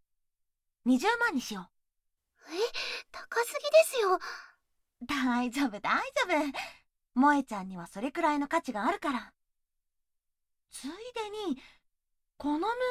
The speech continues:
Speaker 1: ビーも売って、荒稼ぎしよう。きっと、来月には大金持ちになって、夢の一人暮らしだよ。
Speaker 2: 動画配信はダメですよ。顔バレしちゃいます。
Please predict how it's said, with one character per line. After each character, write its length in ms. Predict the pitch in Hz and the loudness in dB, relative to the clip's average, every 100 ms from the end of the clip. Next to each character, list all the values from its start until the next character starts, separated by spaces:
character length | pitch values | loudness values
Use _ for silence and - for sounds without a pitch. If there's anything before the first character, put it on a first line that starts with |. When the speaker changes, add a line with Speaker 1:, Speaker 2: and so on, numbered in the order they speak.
| 494 | -2
Speaker 1:
ビ 80 | 427 440 | -2 0
ー 20 | |
も 120 | 440 440 | 2 2
売 20 | |
っ 440 | 427 - - 370 247 | 0 2 4 4 2
て、 40 | _ _ _ - | _ _ _ -2
荒 200 | 269 202 | 2 8
稼 440 | 508 605 679 622 | 8 8 2 2
ぎ 80 | 403 | -2
し 140 | - | 0
よ 220 | 381 349 285 | 2 2 0
う。 20 | - - _ _ _ _ _ _ _ | -6 -20 _ _ _ _ _ _ _
き 140 | - | -8
っ 60 | 247 | -6
と、 280 | - 262 214 _ _ _ - | 0 0 0 _ _ _ 8
来 300 | 302 277 277 | 8 8 4
月 260 | 302 339 | -2 -2
に 140 | 330 285 | 2 4
は 140 | 214 | 4
大 140 | 277 | 6
金 200 | 349 453 | 6 6
持 120 | 403 359 | 4 -2
ち 100 | 240 | -2
に 100 | 233 | 0
な 140 | 262 | 0
っ 40 | 277 | 0
て、 320 | - 269 247 _ _ _ _ _ _ - | 0 0 0 _ _ _ _ _ _ 0
夢 320 | 302 269 294 | 2 4 2
の 120 | 320 | 2
一 60 | 403 - | 0 -2
人 140 | 370 381 | -2 2
暮 0 | |
ら 80 | 440 554 | 4 4
し 120 | 571 | 4
だ 80 | 453 | 4
よ。 260 | 302 302 508 807 _ _ _ 302 | 4 2 4 4 _ _ _ -18
Speaker 2:
動 80 | 311 | -12
画 280 | 339 392 453 | -8 -4 -4
配 260 | - 494 | -4 -4
信 280 | 480 427 381 | -2 -2 0
は 100 | 330 | -2
ダ 140 | 311 311 | -6 -8
メ 100 | 415 | -6
で 140 | 480 466 | -4 -4
す 100 | 392 | -2
よ。 180 | 359 349 - - - | -4 -4 -8 -14 -16
顔 320 | - - 403 480 | -16 -6 -4 0
バ 120 | 523 | 0
レ 100 | 523 | -2
し 60 | - | -6
ち 80 | - | -10
ゃ 40 | |
い 80 | 508 | -8
ま 80 | 508 | -6
す。 120 | 480 | -4